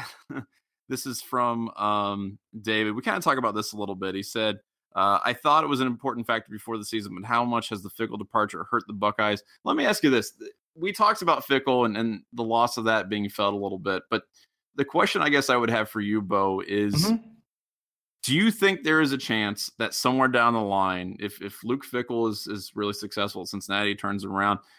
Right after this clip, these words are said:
Speaker 1: is he a guy that Ohio State would look at in the future to try to, you know, maybe replace a guy like Urban Meyer?
Speaker 2: I don't think so. Um,
Speaker 1: Because
Speaker 2: my gut feeling, my gut feeling is no,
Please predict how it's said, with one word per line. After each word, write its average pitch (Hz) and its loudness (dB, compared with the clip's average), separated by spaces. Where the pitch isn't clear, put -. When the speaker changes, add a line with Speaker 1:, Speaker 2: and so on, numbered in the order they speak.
Speaker 1:
is 117 -2
he - 4
a - 2
guy 170 2
that 165 2
Ohio 147 2
State 147 0
would 135 -2
look 123 -2
at 147 -2
in - -6
the 110 -2
future 123 -2
to 123 -6
try 110 2
to, 107 0
you 127 -6
know, 104 -2
maybe 98 -2
replace 104 0
a 101 -6
guy 98 2
like 101 0
Urban 110 -2
Meyer? 127 -2
Speaker 2:
I 147 6
don't 131 4
think 160 4
so. 160 6
Um, 107 8
Speaker 1:
Because 175 4
Speaker 2:
my 135 2
gut 139 4
feeling, 131 2
my 151 6
gut 175 6
feeling 160 4
is 113 2
no, 110 2